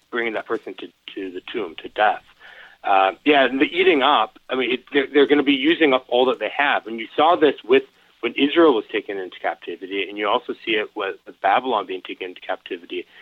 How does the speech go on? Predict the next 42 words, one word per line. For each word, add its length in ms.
They 120
take 280
everything 600
away. 340
They 100
take 200
all 180
their 240
food, 400
they 60
take 200
all 100
their 80
clothing, 600
they 100
destroy 480
their 120
buildings, 500
they 180
burn 340
the 80
house 300
of 60
the 80
Lord, 360
they 80
take 320
everything 380
that's 180
valuable 600
in 140
the 80
house 240
of 80
the 80
Lord 360
away. 560
And 120
then 260
why 340
is 160
Daniel, 540